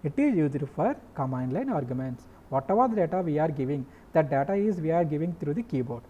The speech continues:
So it may be numbers, string or characters, any, anything it considered as, as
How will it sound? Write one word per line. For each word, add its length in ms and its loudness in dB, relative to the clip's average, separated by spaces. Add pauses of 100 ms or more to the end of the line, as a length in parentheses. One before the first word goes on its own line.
(200)
So 280 -2 (720)
it 80 -6 (100)
may 160 0
be 180 0
numbers, 560 -2
string 480 -4
or 140 0
characters, 680 -4 (220)
any, 300 2 (200)
anything 600 0
it 100 -6 (200)
considered 360 0
as, 180 -6
as 220 -6